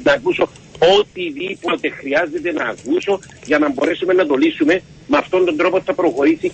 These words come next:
και με γοργούς ρυθμούς η ψηφιοποίηση. Και επειδή αναφερθήκατε για την ψηφιοποίηση, επιτρέψτε μου να σας πω ότι τρέχουμε πάρα πολλά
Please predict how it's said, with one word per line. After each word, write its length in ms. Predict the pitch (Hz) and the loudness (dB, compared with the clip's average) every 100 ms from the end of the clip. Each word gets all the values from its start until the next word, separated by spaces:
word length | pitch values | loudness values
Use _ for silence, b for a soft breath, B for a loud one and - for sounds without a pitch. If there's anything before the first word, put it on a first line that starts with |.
| - | -4
και 300 | - 180 180 139 | 2 4 2 2
με 140 | 151 | 2
γοργούς 420 | 139 147 143 175 | 4 4 2 -2
ρυθμούς 400 | 170 160 - 175 | -2 -4 -4 -4
η 80 | 165 | -4
ψηφιοποίηση. 540 | - - 349 - - - - - - | -8 -4 -4 -2 -4 -6 -20 -20 -12
Και 100 | - | -4
επειδή 260 | 110 110 131 | -4 -2 0
αναφερθήκατε 680 | 143 143 135 - 170 185 170 | 0 0 -4 -2 2 2 2
για 120 | 160 | 0
την 120 | 143 | -2
ψηφιοποίηση, 840 | - 127 139 127 101 123 107 147 151 - B B B B B - | -6 -12 -4 -4 -2 -6 -4 -4 -6 -8 B B B B B -4
επιτρέψτε 600 | 139 294 - 175 - 180 | 0 0 2 0 2 2
μου 60 | |
να 120 | 180 | 2
σας 140 | 160 143 | 2 0
πω 80 | 359 | -2
ότι 220 | 320 - - | 0 0 0
τρέχουμε 720 | 160 156 180 196 - 175 151 123 | 2 4 4 2 -2 -4 -4 -4
πάρα 420 | 143 170 185 175 - | -4 -2 -2 -4 -6
πολλά 340 | 151 143 147 | -8 -8 -4